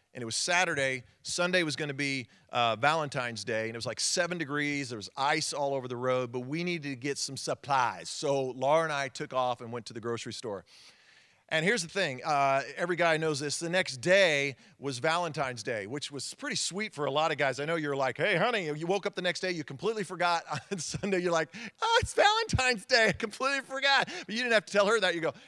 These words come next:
"Hey, I was gonna get you something, but the weather's horrible, honey. I was gonna take you to dinner, but, you know, the weather's bad." But for me, here's the thing, I gotta, I gotta tell you part of this story, otherwise it, the story won't make sense. So, um, and this is gonna sound like I'm bragging,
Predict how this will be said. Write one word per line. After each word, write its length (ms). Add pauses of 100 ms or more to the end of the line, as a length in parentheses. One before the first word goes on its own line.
"Hey, 100
I 80
was 140
gonna 160
get 160
you 80
something, 260
but 120
the 60
weather's 360
horrible, 480
honey. 260 (160)
I 80
was 100
gonna 160
take 280
you 60
to 100
dinner, 280
but, 160
you 80
know, 240 (120)
the 60
weather's 340
bad." 180 (240)
But 220
for 100
me, 500 (800)
here's 220
the 60
thing, 180
I 80
gotta, 200
I 100
gotta 260 (220)
tell 200
you 160
part 420
of 80
this 140
story, 480
otherwise 380
it, 100 (240)
the 120
story 280
won't 160
make 160
sense. 380 (340)
So, 460
um, 280
and 120
this 60
is 100
gonna 100
sound 220
like 120
I'm 120
bragging, 560